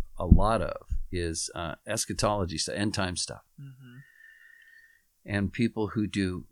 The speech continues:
Speaker 1: research on the internet about the end times
Speaker 2: Mm.
Speaker 1: and, um, really have no background for interpreting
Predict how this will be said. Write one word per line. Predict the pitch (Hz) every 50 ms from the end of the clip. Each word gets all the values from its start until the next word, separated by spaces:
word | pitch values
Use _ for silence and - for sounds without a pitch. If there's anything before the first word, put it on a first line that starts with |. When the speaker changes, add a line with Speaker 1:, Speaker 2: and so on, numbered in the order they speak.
| _ _ _
Speaker 1:
research | 87 87 95 101 107 104 - - 101 90 85 - - - _
on | 95 90 90 87 85 85 78 - -
the | 98 95
internet | 67 73 98 101 95 90 85 82 80
about | 78 85 78 73 -
the | 87 80
end | 76 76 76
times | - - 60 50 50 - - - - -
Speaker 2:
Mm. | 139 131 127 131 135 - - - - _ _ _ _ _
Speaker 1:
and, | 90 87 82 80 78 - - - _
um, | 82 82 80 80 76 71 - _ _ _ _ _ _ _ - - - - - -
really | 95 104 131 156 156 156 139 113
have | 113 110 98 -
no | 101 95 101 104 107 113 117 123
background | 120 120 113 113 113 107 - 104 87 80 78 73 -
for | - 92 85
interpreting | 80 80 - - 98 92 - 85 71 69 67 69